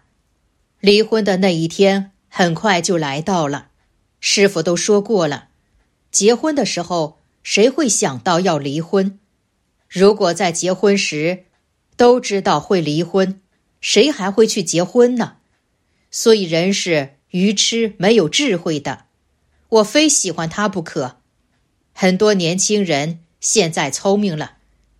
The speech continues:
结什么婚啊？不知道将来怎样，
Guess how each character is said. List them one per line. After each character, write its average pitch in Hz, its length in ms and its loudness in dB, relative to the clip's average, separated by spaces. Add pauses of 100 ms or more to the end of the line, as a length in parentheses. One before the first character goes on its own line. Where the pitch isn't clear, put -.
(140)
结 185 280 0
什 180 160 -6
么 170 120 0
婚 202 360 2
啊？ - 200 -8 (600)
不 202 200 4
知 208 160 0
道 196 180 -2
将 208 280 0
来 180 200 0
怎 131 300 -4
样， 156 300 -6